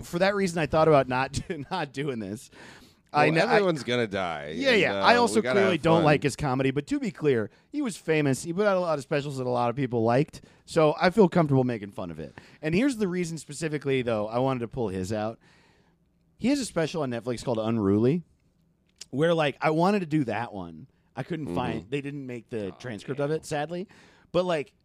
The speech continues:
Speaker 1: I wa-, <laughs> I watch it, and he, he kills, kills on the special,
Speaker 2: Yeah.
Speaker 1: and people love it. But, like, for the first three minutes of the special, he, he's just being like, "God damn, got, got,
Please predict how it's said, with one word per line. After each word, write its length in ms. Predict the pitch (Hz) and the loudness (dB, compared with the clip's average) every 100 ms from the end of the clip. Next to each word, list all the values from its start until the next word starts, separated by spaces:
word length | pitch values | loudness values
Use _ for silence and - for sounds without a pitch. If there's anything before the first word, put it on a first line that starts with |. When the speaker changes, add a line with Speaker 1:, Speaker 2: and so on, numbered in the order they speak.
| _ | _
Speaker 1:
I 140 | 143 160 | 0 0
wa-, 160 | 170 - 269 131 | 0 -6 -12 -14
<laughs> 320 | _ - _ | _ -20 _
I 80 | 165 | -2
watch 400 | 180 240 277 - | 2 2 0 -2
it, 240 | 156 113 - _ - | -4 -6 -12 _ -4
and 120 | 185 | -4
he, 80 | 180 - | -6 -12
he 160 | - 214 | -4 -4
kills, 680 | - - 240 180 95 - - | -4 -2 -2 -2 -10 -20 -6
kills 520 | - 302 302 175 - - | 0 2 2 0 -8 -8
on 100 | 147 | -4
the 60 | 139 | -4
special, 480 | - 123 - 117 - - | -2 -2 -4 -8 -10 -8
Speaker 2:
Yeah. 160 | 80 | -4
Speaker 1:
and 100 | 156 | -2
people 380 | 202 190 165 143 | -2 -2 -2 -4
love 400 | 156 139 214 170 | -6 4 4 4
it. 160 | 92 76 _ _ _ _ | -2 -14 _ _ _ _
But, 160 | - 180 | 0 2
like, 340 | 175 143 - | 2 -2 -4
for 140 | - 170 | -6 -4
the 80 | 151 | -2
first 260 | 233 - | -4 -6
three 160 | 226 220 | -8 -6
minutes 240 | 208 208 | -4 -6
of 60 | 170 | -8
the 60 | 135 | -4
special, 520 | 180 170 - 123 - _ _ _ _ _ _ _ _ _ | -2 0 0 0 -6 _ _ _ _ _ _ _ _ _
he, 380 | - 190 156 - | -8 -6 -8 -10
he's 200 | 143 180 | -10 -8
just 200 | 202 196 | -4 -4
being 160 | 185 196 | -2 -4
like, 200 | 170 143 | -4 -4
"God 280 | 254 330 247 | -4 -2 -2
damn, 360 | 285 339 311 - _ _ - _ _ _ - 147 | -2 -2 -4 -8 _ _ -20 _ _ _ -8 0
got, 400 | 202 170 147 147 160 | 4 4 2 -2 -2
got, 240 | 190 190 | 0 0